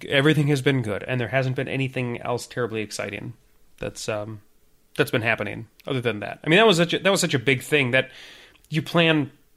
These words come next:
a couple weeks in advance for a, a vacation like that, especially with a kid, and then when you're done,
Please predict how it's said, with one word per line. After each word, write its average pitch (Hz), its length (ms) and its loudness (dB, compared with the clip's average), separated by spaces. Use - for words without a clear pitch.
a 147 100 -2
couple 147 220 0
weeks 143 200 0
in 139 80 0
advance 127 380 0
for 127 420 0
a, 131 100 -2
a - 80 -6
vacation 127 380 -2
like 120 140 -6
that, 123 120 -2
especially 123 340 -4
with 113 120 -6
a - 20 -12
kid, 123 380 -2
and 123 180 -4
then 120 120 -4
when 120 120 -4
you're 110 100 -6
done, 127 400 2